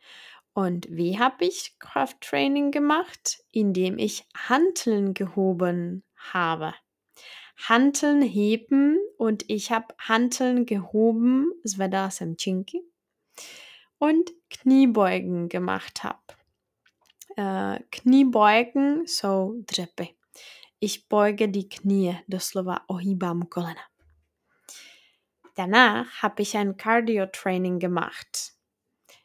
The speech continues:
Ich glaub, das verstehen alle. Auf einem Fahrrad geradelt und Rodeübungen gemacht. Rodeln kann man in einem Boot oder auf einer Rodemaschine.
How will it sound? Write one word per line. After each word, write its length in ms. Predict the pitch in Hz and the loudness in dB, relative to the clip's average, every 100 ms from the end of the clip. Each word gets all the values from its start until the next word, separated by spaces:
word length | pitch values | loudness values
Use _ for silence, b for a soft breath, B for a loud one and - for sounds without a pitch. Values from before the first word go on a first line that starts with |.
| _ | _
Ich 180 | 190 - | -14 -10
glaub, 300 | 196 185 190 | -2 -2 -2
das 200 | 196 - | -6 -4
verstehen 500 | - 190 - 196 190 | -4 -6 -4 -4 -2
alle. 260 | - 190 330 - _ B B B B B B B _ _ _ _ | -2 -4 -4 -10 _ B B B B B B B _ _ _ _
Auf 220 | 220 208 | -6 -2
einem 300 | 226 214 185 | -2 0 -2
Fahrrad 840 | 185 - 220 233 240 240 233 233 - | -8 -2 4 4 4 4 2 2 -6
geradelt 1000 | 180 - 185 190 254 339 381 427 - B B - | -6 -4 -2 0 2 2 2 2 -2 B B -2
und 340 | 285 311 330 - 226 | 4 6 6 2 -2
Rodeübungen 1400 | 226 254 269 294 277 262 - 247 233 240 233 233 233 226 | 0 2 4 6 4 2 2 4 6 6 8 6 6 2
gemacht. 760 | 208 190 180 - - - - _ _ - | 2 2 0 -4 -12 -14 -16 _ _ -8
Rodeln 920 | 202 233 277 311 269 190 180 202 392 - | -4 2 6 6 6 4 2 0 -2 -6
kann 360 | - - 214 220 | -14 -4 0 2
man 300 | 220 220 220 | 4 2 0
in 220 | - 214 | -2 -4
einem 480 | - 190 185 165 160 | -2 -2 0 -2 -4
Boot 800 | 180 175 170 330 480 - - - _ _ _ _ - | 0 2 4 4 2 -4 -8 -12 _ _ _ _ -2
oder 600 | 220 226 247 285 311 - | 4 6 6 4 2 0
auf 240 | 226 214 - | -4 -2 -2
einer 260 | 226 233 | 2 2
Rodemaschine. 1500 | 214 - 233 254 247 247 247 - 214 208 - - 226 226 202 | 0 0 2 4 4 4 2 -2 -4 -2 -2 0 4 4 2